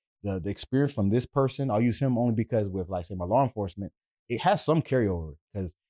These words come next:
while they're not, like, fighting criminals and everything, like, fighting crime, but it's like they have to have that same mindset of a fighter and that they like it from that s-, perspective. Yeah, he's famous, that's cool, but they, they, they like that. Same thing with my military. So that anecdotal experience with Dustin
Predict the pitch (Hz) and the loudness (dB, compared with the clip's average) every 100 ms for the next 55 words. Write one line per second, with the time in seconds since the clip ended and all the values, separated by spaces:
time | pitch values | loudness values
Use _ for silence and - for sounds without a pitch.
0 | _ 120 127 135 123 98 87 - 110 110 | _ 4 4 2 0 -2 -4 -6 0 2
1 | 117 110 123 117 107 107 110 107 - 110 | 2 2 4 4 4 4 2 0 -2 -4
2 | 104 80 78 - 95 95 104 98 90 95 | -4 -6 -8 -4 -4 -2 -2 -2 -2 -4
3 | 90 _ _ _ 117 101 113 104 - _ | -6 _ _ _ 0 4 4 4 -2 _
4 | _ - 117 131 131 110 107 123 95 90 | _ -4 0 2 2 2 2 2 2 2
5 | 127 131 113 98 - - 131 185 82 82 | 2 2 0 -2 -6 2 4 4 0 -6
6 | _ _ _ 120 120 - 135 120 110 135 | _ _ _ 0 0 2 2 4 4 4
7 | 135 - 95 123 156 - - 110 101 110 | 0 -4 0 2 2 -2 -8 -8 -4 -4
8 | 104 107 107 139 110 - 117 139 104 110 | -2 -2 2 2 0 -2 2 4 2 0
9 | 92 - 156 127 98 - _ _ 113 98 | -6 -2 2 2 2 -4 _ _ -4 -4
10 | - 117 98 104 101 78 104 113 135 98 | -4 -4 -2 -4 -6 -4 0 0 0 -2
11 | - 110 113 107 101 127 185 - 110 98 | -2 -2 -2 -2 0 2 2 2 0 0
12 | 120 101 87 _ _ - 120 135 139 131 | -2 -2 -4 _ _ 0 0 2 2 2
13 | 127 110 - 127 98 82 - 208 - 107 | 2 -2 -2 -2 -2 0 4 4 2 -4
14 | 107 | -6